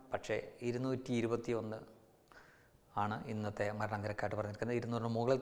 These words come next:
തന്നെ നിൽക്കുന്നു. ഓരോ ദിവസവും ഇപ്പോൾ നമ്മളിൽ നിന്ന് ഈ ഒരു മഹാമാരി, ഈ ഒരു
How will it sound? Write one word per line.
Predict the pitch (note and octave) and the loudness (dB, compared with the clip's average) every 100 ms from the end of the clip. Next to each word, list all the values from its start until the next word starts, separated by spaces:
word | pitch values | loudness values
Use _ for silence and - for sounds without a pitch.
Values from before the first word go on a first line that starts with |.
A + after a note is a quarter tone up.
| A2 | 2
തന്നെ | G#2+ | 0
നിൽക്കുന്നു. | G#2 G2+ A2 D3 A#3+ - - - - - - | -4 -4 -4 -4 -8 -12 -20 -20 -20 -20 -2
ഓരോ | A#2+ C#3 | 6 10
ദിവസവും | E3 C#3 B2 C#3 C3 - - | 12 10 8 4 4 -2 -8
ഇപ്പോൾ | A#2+ B2+ A#2+ | 4 6 6
നമ്മളിൽ | B2 A#2+ B2 | 4 4 4
നിന്ന് | B2 A#2+ A#2 - - - - - | 2 0 -2 -6 -16 -20 -14 4
ഈ | C#3 F3 | 10 12
ഒരു | D3 B2+ - - - - | 12 10 6 -4 -12 -6
മഹാമാരി, | B2+ A2+ C3+ C3 A2+ | -2 6 6 8 6
ഈ | B2 | 8
ഒരു | D3 B2 A#2 | 8 8 4